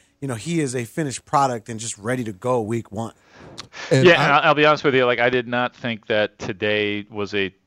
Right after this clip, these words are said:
Speaker 3: a great day for the offense in general, and I, and I will say that some of that on this day could, can be blamed on the volatility of the offensive line and the injuries that,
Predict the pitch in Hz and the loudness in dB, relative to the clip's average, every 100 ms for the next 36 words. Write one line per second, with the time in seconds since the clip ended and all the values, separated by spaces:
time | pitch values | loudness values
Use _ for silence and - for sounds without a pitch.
0 | 135 117 110 104 92 98 107 98 107 104 | -16 -12 -6 -8 -6 -4 -4 -2 -4 -2
1 | 101 98 107 107 107 92 95 90 110 107 | -6 0 2 2 -2 -10 -12 -4 -2 0
2 | 104 104 - 110 101 117 101 95 101 101 | -2 -2 -4 -6 -6 -6 -6 -4 -4 -6
3 | - - 143 120 104 98 - - 110 101 | -4 2 4 4 2 -4 -6 -8 -8 -6
4 | 104 98 - _ 104 92 92 98 135 131 | -4 -4 -6 _ -10 -10 -12 0 0 0
5 | - 110 87 85 87 - - - _ - | -6 -6 -4 -6 -10 -14 -20 -20 _ -14
6 | - 147 135 - - 143 135 120 113 113 | -2 -2 -2 -14 -6 0 0 -2 -6 -2
7 | 110 104 101 98 95 98 - - - 107 | -2 0 -2 -4 -6 -6 -8 -20 -2 0
8 | 101 98 104 101 - 131 110 104 98 98 | 0 2 4 4 0 0 0 0 -4 -6
9 | 113 95 98 98 95 104 101 101 101 101 | -6 -4 0 0 0 -6 -6 -4 -2 -2
10 | 95 98 120 107 104 95 85 107 92 | -4 -8 -6 -6 -8 -10 -4 -2 -2